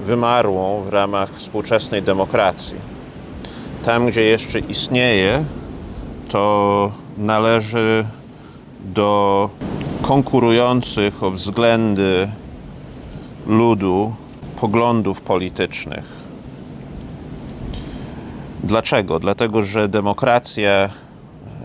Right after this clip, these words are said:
z istoty swojej jest wyidealizowanym patrzeniem na politykę.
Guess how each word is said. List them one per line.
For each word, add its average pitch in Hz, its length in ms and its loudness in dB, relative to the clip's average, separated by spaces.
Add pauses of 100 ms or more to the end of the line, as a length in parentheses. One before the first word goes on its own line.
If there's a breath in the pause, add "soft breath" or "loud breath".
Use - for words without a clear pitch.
(380)
z 92 120 -8
istoty 123 480 -2
swojej 90 640 0 (720 loud breath)
jest 120 480 2
wyidealizowanym 104 1600 2 (220)
patrzeniem 98 800 0 (100)
na 95 400 2
politykę. 107 680 -2